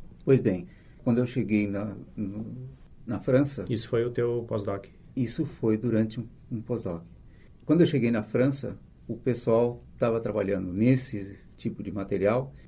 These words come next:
Speaker 1: procurando as propriedades magnéticas, que eram muito interessantes, que tinha sido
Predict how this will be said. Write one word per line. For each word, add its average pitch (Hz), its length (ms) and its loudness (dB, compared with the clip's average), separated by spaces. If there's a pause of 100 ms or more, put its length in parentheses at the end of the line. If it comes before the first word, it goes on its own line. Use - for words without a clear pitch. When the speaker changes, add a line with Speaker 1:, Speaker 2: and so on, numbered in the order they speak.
(140)
Speaker 1:
procurando 131 480 6
as 120 120 -6
propriedades 113 640 0
magnéticas, 117 880 0 (300)
que 120 100 2
eram 117 140 6
muito 127 260 2
interessantes, 123 760 0
que 123 140 -4
tinha 123 300 2
sido 120 480 0